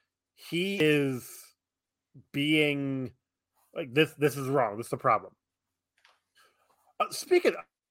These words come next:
real quick, I just thought about this. Last, three episodes ago, two episodes ago, when they were searching, when they're pretending to be, um,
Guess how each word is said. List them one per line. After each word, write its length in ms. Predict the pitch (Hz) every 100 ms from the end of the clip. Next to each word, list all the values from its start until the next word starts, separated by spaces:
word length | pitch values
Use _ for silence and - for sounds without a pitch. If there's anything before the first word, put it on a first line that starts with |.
| _ 262
real 80 | 320
quick, 500 | - 185 113 - - _ _ _ _ _ _ _ _ _ - 139
I 60 |
just 180 | 147 170
thought 160 | 156 139
about 160 | 110
this. 300 | - - - _ _ _ _ _ _ _ _ _ _ _
Last, 540 | 139 175 - - - _ _ _ _ - - _ _ _ -
three 380 | 151 - 262 254
episodes 360 | 202 156 139 110
ago, 220 | 110 95
two 120 | - 202
episodes 280 | - 190
ago, 100 | - - _ _ _ _
when 220 | 151 175
they 100 | 185
were 260 | 214 208 180
searching, 840 | - - 165 - 175 165 165 156 - _ _
when 160 | 165
they're 100 | 170 - _ _ _
pretending 960 | - 170 - 165 160 151 143 143 143 131 _ _ _ _ _ _
to 180 | 156 143
be, 640 | 107 139 143 139 139 131 -
um, 580 | 135 127 113 107 101